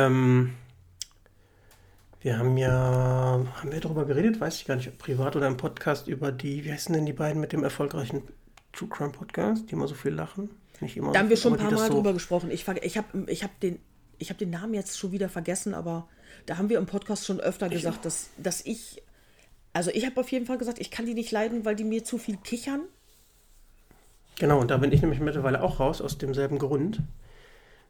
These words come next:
Speaker 1: Ähm, ja, ist auch
Speaker 2: Ja.
Speaker 1: egal. Also die sind ja super erfol-, ich weiß gar nicht, wie die heißen.
Speaker 2: Die sind mittlerweile
Speaker 1: Mordlust, ja,
Speaker 2: Mordlust,
Speaker 1: Mordlust.
Speaker 2: okay, ja.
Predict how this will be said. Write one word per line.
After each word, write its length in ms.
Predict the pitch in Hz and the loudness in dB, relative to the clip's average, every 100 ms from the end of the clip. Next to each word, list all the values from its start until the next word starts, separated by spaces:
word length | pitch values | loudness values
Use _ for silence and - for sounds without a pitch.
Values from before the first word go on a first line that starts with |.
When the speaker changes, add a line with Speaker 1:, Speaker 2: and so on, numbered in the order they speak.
| _ - 143 | _ -8 -2
Speaker 1:
Ähm, 800 | 127 123 123 123 123 120 120 - | 2 6 6 4 2 0 -4 -4
ja, 100 | 131 | -4
ist 120 | 120 156 | 0 0
auch 60 | |
Speaker 2:
Ja. 60 | 131 | 2
Speaker 1:
egal. 400 | 131 123 117 117 - - - | 4 4 2 -2 -14 -20 -6
Also 160 | 135 127 | 0 2
die 80 | 127 | 4
sind 120 | 127 | 4
ja 80 | 120 | 2
super 220 | 127 131 | 0 -2
erfol-, 240 | 127 - | -4 -8
ich 160 | - - | -14 -16
weiß 100 | - | -16
gar 80 | 110 | -18
nicht, 80 | - | -18
wie 80 | |
die 60 | - | -18
heißen. 140 | - - | -12 -4
Speaker 2:
Die 80 | 190 | -2
sind 220 | 233 226 | -2 0
mittlerweile 600 | 220 226 214 208 220 208 - - | 2 2 2 2 2 0 -4 2
Speaker 1:
Mordlust, 520 | 160 160 131 127 - | 4 4 2 2 0
ja, 120 | 180 | 4
Speaker 2:
Mordlust, 340 | 208 - 180 - | 4 4 0 -2
Speaker 1:
Mordlust. 140 | 151 180 | -4 -4
Speaker 2:
okay, 140 | 170 170 | -6 -4
ja. 260 | 170 165 | -2 -2